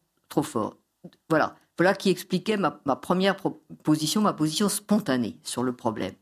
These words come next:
Et puis, et puis, il y a effectivement eu une multiplication de cas. Il y a eu cette demande des proviseurs pour pouvoir s'abriter derrière, euh,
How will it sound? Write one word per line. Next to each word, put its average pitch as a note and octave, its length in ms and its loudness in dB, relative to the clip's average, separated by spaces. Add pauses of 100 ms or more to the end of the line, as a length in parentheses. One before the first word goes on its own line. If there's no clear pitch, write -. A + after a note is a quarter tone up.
(560)
Et D#3+ 100 6
puis, A3+ 560 2 (880)
et C3 120 -2
puis, G3+ 260 4
il F3+ 60 2
y D3+ 80 4
a C#3 60 4
effectivement D3+ 580 0
eu C#3+ 60 4
une C3+ 100 2
multiplication B2 800 -2
de A#2+ 80 -2
cas. G3+ 340 4
Il G3 80 0
y D#3 60 2
a D3+ 40 2
eu E3 100 0
cette C#3+ 260 -2
demande E3 360 2
des C#3 120 -2
proviseurs D3 580 0
pour C3+ 120 -6
pouvoir D3 340 -2
s'abriter E3 600 2
derrière, B2 680 -4
euh, A#2 120 -2